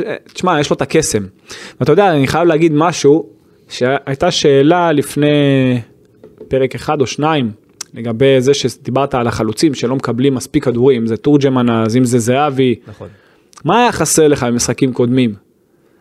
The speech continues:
Speaker 1: עזוב שהיה לך שחקן כנף שהוא לא היה כנף, שהרי מאיפה אתה רוצה שהחלוץ יקבל כדורים? בוא, בוא נגיד את האמת, אוקיי?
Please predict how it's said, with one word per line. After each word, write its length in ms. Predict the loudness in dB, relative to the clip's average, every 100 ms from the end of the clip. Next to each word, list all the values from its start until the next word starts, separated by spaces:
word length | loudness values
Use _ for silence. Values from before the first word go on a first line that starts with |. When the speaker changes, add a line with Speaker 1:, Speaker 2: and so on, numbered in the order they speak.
| _ _
Speaker 1:
עזוב 200 | -2 0
שהיה 680 | 2 4 4 4 2 0 -2
לך 160 | -2 -2
שחקן 420 | -2 -4 -4 -4 -6 -10 _ _ _
כנף 340 | -6 -2 -2 -2
שהוא 200 | 2 4
לא 80 | 4
היה 120 | 0
כנף, 520 | -4 -2 -2 -2 -8 -10
שהרי 280 | -4 0 0 0
מאיפה 240 | 0 0
אתה 100 | 0
רוצה 220 | 2 2
שהחלוץ 540 | 0 -2 0 2 2 2
יקבל 240 | 0 0
כדורים? 400 | 2 0 -2 0
בוא, 140 | 0 0
בוא 120 | 0
נגיד 200 | 0 2
את 60 | 0
האמת, 340 | -2 -4 -2
אוקיי? 260 | -2 0 0